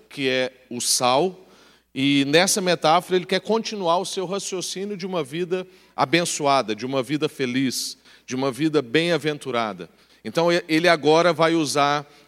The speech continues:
duas imagens, que é o sal e a luz, pra trazer à luz dessas metáforas como que a gente, com toda essa característica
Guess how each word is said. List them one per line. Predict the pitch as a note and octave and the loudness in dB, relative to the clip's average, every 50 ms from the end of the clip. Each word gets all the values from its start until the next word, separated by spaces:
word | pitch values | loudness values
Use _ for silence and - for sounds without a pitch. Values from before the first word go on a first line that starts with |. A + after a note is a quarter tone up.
| _ | _
duas | - B2 G3+ A3 A#3+ A#3+ G#3 D#3+ | -6 -2 0 2 2 2 0 0
imagens, | F#3 E3 D3+ C#3 C#3+ D#3 F3+ E3 F3 F3 D3+ - | -2 -2 0 0 0 0 -2 -4 -6 -8 -10 -10
que | - - | -4 -2
é | D3+ C#3 | -2 -2
o | C3+ B2 | -2 -2
sal | - - - C#3+ C3 C3+ C#3+ D3+ D#3 D3+ | -4 -4 -2 0 0 0 0 0 0 0
e | D3 | 0
a | C#3 | 0
luz, | B2+ B2 B2 C3+ D3 F3+ F#3 - - - - - _ _ _ _ _ _ _ _ _ | 0 -2 -2 -4 -4 -4 -4 -6 -8 -10 -12 -14 _ _ _ _ _ _ _ _ _
pra | D3+ D3+ D#3 D#3+ E3+ F3 F3+ F3+ | 0 2 2 4 2 2 0 -2
trazer | - - - F#3 F#3+ F#3 E3+ C3 C#3 D#3+ D#3+ D#3+ D#3 - - _ _ _ _ _ - | -6 -6 0 2 4 4 2 2 0 -2 -2 -2 -4 -6 -14 _ _ _ _ _ 2
à | F3 G3+ G#3 G3+ | 4 6 6 6
luz | F#3 E3+ F#3 G#3+ A#3 A3 F#3 | 4 4 2 0 0 0 0
dessas | F#3+ F3 E3+ - E3+ C#3+ C#3+ | 0 0 0 -2 -4 -6 -6
metáforas | D#3 D3 C3+ - C3+ C3 C#3 D#3+ - - E3 E3 F3 - - - - - - - _ _ _ | -6 -6 -4 -2 -2 -2 -2 -2 -6 -8 -10 -10 -8 -8 -8 -10 -12 -14 -20 -20 _ _ _
como | - G3 G#3+ A#3+ A#3+ A3+ F#3 D3 B2 | 2 4 6 6 6 4 2 0 -2
que | - - - E3+ E3+ F3 E3+ D#3+ C#3+ B2 - - - - | -4 -6 -4 -4 -2 0 0 0 0 0 -2 -6 -2 2
a | A#2+ D3+ D3+ | 4 4 4
gente, | C3+ G#2+ B2+ D3 D3 C#3+ C3+ - - B2+ - - _ _ | 4 0 -2 -2 -2 -2 -2 -4 -6 -8 -8 -14 _ _
com | - D3+ D3 | -8 -8 -8
toda | D3 - - G#3+ A3 A3 | -4 2 2 4 4 4
essa | A3 - G#3+ G3 | 0 -2 -4 -4
característica | - F#3+ F3 F3 E3+ - - E3 D3+ C3 C#3 C#3 B2 - - - A#2 G#2 - | -2 -2 -2 -2 -2 -2 -2 -2 0 0 0 -2 -2 -6 -10 -10 -10 -10 -10